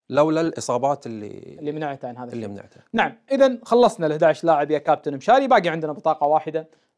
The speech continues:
Speaker 2: ألا وهي بطاقة المدرب. نبيك تختار من ضمن هؤلاء المدربين الثمانية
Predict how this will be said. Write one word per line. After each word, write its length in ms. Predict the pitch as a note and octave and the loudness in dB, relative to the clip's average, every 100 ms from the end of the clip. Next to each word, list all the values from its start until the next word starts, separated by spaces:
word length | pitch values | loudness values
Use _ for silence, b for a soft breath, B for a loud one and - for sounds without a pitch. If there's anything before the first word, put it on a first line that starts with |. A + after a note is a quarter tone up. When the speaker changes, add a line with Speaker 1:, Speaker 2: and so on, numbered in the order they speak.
| C#4+ | 4
Speaker 2:
ألا 260 | A3+ G3 | 8 8
وهي 380 | F3+ F3+ D#3+ D#3+ | 6 4 2 -2
بطاقة 480 | D3 C#3 C3 - - - | 0 0 0 -2 -10 -10
المدرب. 600 | F3 C#3+ - _ D#3+ D#3+ C3+ _ _ _ _ _ _ | -8 -8 -10 _ -16 -14 -14 _ _ _ _ _ _
نبيك 280 | C#3 C#3+ C#3 | -14 -12 -14
تختار 380 | - - D3+ B2+ | -18 -10 -6 -6
من 180 | C#3 C#3+ | -8 -10
ضمن 200 | D#3+ B2+ | -10 -6
هؤلاء 380 | G3 G3+ D#3+ | -6 -2 -2
المدربين 420 | D3 C#3+ C#3 C3+ B2+ | -2 -8 -10 -12 -12
الثمانية 520 | - G3+ F#3+ F#3 | -4 -2 -2 -4